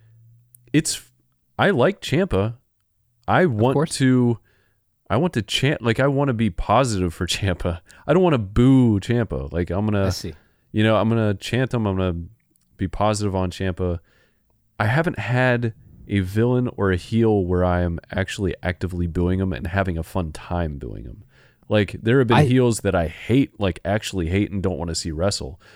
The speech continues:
Speaker 1: But with Zach Gibson, I like to boo him. You know, I feel like I'm doing my part. It, it's fun,
Speaker 2: Right.
Speaker 1: and he's really good at that.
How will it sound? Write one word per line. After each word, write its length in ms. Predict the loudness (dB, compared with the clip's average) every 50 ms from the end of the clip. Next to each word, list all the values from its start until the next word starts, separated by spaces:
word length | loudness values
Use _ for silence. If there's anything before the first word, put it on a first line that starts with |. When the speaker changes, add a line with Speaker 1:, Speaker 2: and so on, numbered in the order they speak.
| -20 _ _ _ _ _
Speaker 1:
But 280 | 0 0 0 0 -2 _ _
with 140 | -2 -2 0
Zach 320 | 0 0 0 0 -2 -2
Gibson, 580 | 0 0 0 0 0 -2 -2 -2 -2 -4 -6 -10 -14 _ _ _ _ -4
I 120 | -2 0 0
like 720 | 0 -2 -4 -6 -4 0 0 2 2 0 -2 -8 -16 -20 _ _ _ _ _ _ -8
to 80 | -6 -6
boo 380 | -4 -2 0 2 2 2 2
him. 340 | 0 0 -2 -2 -4 -6 -6
You 80 | -4 -2
know, 120 | 0 0 2
I 220 | 2 2 2 0
feel 160 | 0 2 2
like 160 | 2 2 2 2
I'm 300 | 0 0 -2 -2 -4 -2
doing 280 | 0 0 2 2 0 0
my 200 | 0 -2 -2 -4
part. 420 | -6 -4 0 0 2 2 0 -4 -12 -20 -20 -20 -20 -20 -20 -20 -20 -20 -20 -20 -20 -20 _ _ _ _ _ _
It, 200 | -2 0 0 0
it's 140 | -2 -4 -4
fun, 340 | -4 -2 0 0 0 0 0
Speaker 2:
Right. 140 | 0 0 0
Speaker 1:
and 60 | 2 0
he's 160 | 0 0 0
really 200 | 0 0 0 2
good 180 | 2 0 -2 -2
at 80 | -4
that. 240 | -6 -10 -12 -12